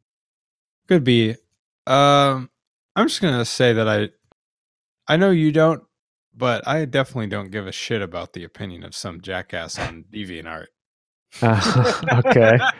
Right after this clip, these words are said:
Speaker 1: So,
Speaker 2: Mm, careful.
Speaker 1: uh, if, hey, if there's any website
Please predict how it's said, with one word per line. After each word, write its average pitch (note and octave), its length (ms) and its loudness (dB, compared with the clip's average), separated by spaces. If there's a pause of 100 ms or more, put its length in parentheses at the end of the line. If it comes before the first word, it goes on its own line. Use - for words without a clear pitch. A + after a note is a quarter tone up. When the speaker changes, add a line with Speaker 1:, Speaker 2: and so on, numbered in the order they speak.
(1080)
Speaker 1:
So, B2+ 600 -2 (300)
Speaker 2:
Mm, A2 180 -4
careful. A2 400 4
Speaker 1:
uh, - 120 -6 (460)
if, A2+ 120 -14 (260)
hey, A2+ 260 -2
if - 140 -6
there's F3+ 260 0 (140)
any F#3 500 0 (480)
website A#2+ 600 -4